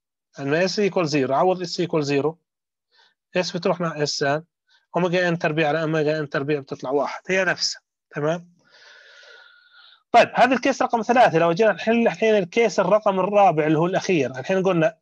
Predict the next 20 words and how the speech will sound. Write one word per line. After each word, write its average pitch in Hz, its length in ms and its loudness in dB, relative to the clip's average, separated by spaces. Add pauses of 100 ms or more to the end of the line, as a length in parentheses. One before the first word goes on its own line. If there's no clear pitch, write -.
(200)
زيتا 202 380 2
equal 185 200 0
zero، 156 340 2 (160)
زيتا 196 320 2
بين 170 240 0
صفر 175 300 -2
وواحد، 147 440 0 (100)
زيتا 202 320 2
واحد، 180 520 2
باقي 214 180 4
عندنا 202 140 2
كيس 196 240 0
أخير 180 240 0
اللي 170 100 0
هو 175 200 -2
زيتا 208 300 2
أكبر 202 240 0
من 185 100 -2
واحد. 156 260 -2 (680)
زيتا 151 520 -2